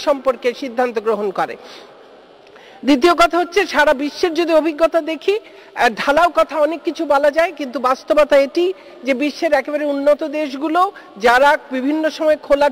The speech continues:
চেষ্টা করেছে, আবার তারা খোলার পরেই সংক্রমণ বৃদ্ধি পাওয়ায় বন্ধ করে দিতে বাধ্য হয়েছে। উন্নত দেশগুলো যেখানে ক্লাস সাইজ কুড়ি পঁচিশের বেশি নয়, আর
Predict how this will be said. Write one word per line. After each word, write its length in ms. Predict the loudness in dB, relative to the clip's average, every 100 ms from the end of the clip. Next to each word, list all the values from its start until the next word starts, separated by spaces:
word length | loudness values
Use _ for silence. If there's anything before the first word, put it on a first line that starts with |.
| -2
চেষ্টা 320 | -8 -2 0
করেছে, 380 | 0 -2 -2 -4 -4 -14 -2
আবার 280 | 2 2 2
তারা 180 | 2 0
খোলার 340 | 0 0 2 0
পরেই 320 | -2 -4 -6
সংক্রমণ 520 | -4 -4 -2 0 -2 -2
বৃদ্ধি 300 | -6 -2 0
পাওয়ায় 320 | 4 4 2 -2 -10 0
বন্ধ 280 | 2 2 0
করে 200 | 0 -2
দিতে 220 | -2 -2
বাধ্য 260 | -2 -4 -6
হয়েছে। 240 | -6 -4 -2
উন্নত 400 | 0 2 2 2
দেশগুলো 520 | 0 0 -2 -2 -2 -4 -10 -20 -6
যেখানে 440 | -4 0 0 0 -2
ক্লাস 360 | 0 2 2 0 0
সাইজ 260 | 2 2 -4 -6
কুড়ি 240 | -4 -4
পঁচিশের 600 | 0 0 0 -2 0 0
বেশি 340 | 0 0 -2 0
নয়, 400 | 2 2 0 -6 -16 -20 -2
আর 160 | 0